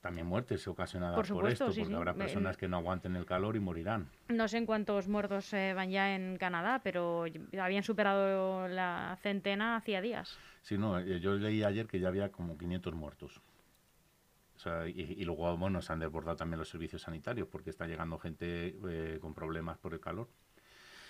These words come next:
Speaker 1: También les, eh, pues eso, les aconsejaban que fueran a centros comerciales, a sitios donde hay aire acondicionado, porque en, en, en esta zona la gente no necesitaba
Speaker 2: No,
Speaker 1: aire
Speaker 2: no suele,
Speaker 1: acondicionado,
Speaker 2: claro.
Speaker 1: entonces no tienen aire acondicionado en sus casas y ahora, pues, esta ola les está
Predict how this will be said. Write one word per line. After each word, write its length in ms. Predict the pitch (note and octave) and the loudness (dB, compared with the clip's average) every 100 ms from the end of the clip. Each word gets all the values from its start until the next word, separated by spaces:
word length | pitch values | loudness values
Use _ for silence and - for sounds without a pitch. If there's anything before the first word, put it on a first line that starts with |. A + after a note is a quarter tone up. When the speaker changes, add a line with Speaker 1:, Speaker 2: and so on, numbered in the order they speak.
| - - | -20 -6
Speaker 1:
También 260 | F2 E2+ | -2 -2
les, 160 | E2+ - | -2 -4
eh, 40 | D#2+ D#2 | -6 -4
pues 140 | D#2 | -4
eso, 180 | D#2 E2 | -4 -4
les 160 | D#2 D#2+ | -4 -4
aconsejaban 540 | E2 E2 D#2 F#2 E2+ | -4 -4 0 0 2
que 100 | E2 | -2
fueran 240 | E2+ D#2+ D#2+ | -2 -2 -2
a 60 | |
centros 280 | D#2+ D#2+ D#2 | -2 -4 -4
comerciales, 440 | F2 D#2 F#2 F2+ | -6 -2 0 0
a 40 | D2 | -4
sitios 260 | F2 F#2+ | -6 -2
donde 220 | F#2+ G2 F#2+ | 0 2 2
hay 60 | |
aire 120 | F#2 E2+ | 0 -2
acondicionado, 580 | E2 D#2+ D#2+ F2 G2+ | -4 -8 -6 -4 -2
porque 220 | D#2+ D2+ E2 | -4 -8 -8
en, 200 | D#2 F2 | -8 -8
en, 280 | F2+ E2 E2+ | -8 -6 -6
en 140 | F#2 | -6
esta 180 | F#2 G2 | -2 -2
zona 340 | - G#2 A2 B2+ - - - - | -2 0 0 -4 -18 -20 -20 -6
la 100 | F2+ | -4
gente 240 | - F2 F#2+ | -2 -2 0
no 100 | G2+ | 2
necesitaba 460 | G#2+ G2 D#2+ - | 0 -2 -2 4
Speaker 2:
No, 80 | A3+ | 4
Speaker 1:
aire 140 | B3+ G#3 | 6 4
Speaker 2:
no 60 | |
suele, 140 | F#3+ G#3+ | 4 4
Speaker 1:
acondicionado, 460 | A#3+ - A2 A#2+ | 4 4 6 6
Speaker 2:
claro. 160 | F#2+ E2+ | 4 0
Speaker 1:
entonces 280 | E2+ F#2 F#2+ | -2 0 0
no 120 | F#2+ | 0
tienen 320 | F#2+ F#2+ E2+ | 2 2 2
aire 160 | E2+ E2+ | 0 -2
acondicionado 460 | E2+ E2+ E2 F2+ | -2 -4 -2 -4
en 40 | F2 | -4
sus 140 | F2+ | -6
casas 340 | - G2 G#2 F#2+ | -4 -2 -2 -4
y 120 | E2 | -4
ahora, 200 | D#2+ E2 | -4 -6
pues, 160 | - - | -8 -14
esta 200 | - E2+ | -6 -2
ola 180 | E2+ F2 | -2 -2
les 160 | D#2 | -6
está 560 | D#2 - F2 F2 E2 | -8 -4 -2 -2 -4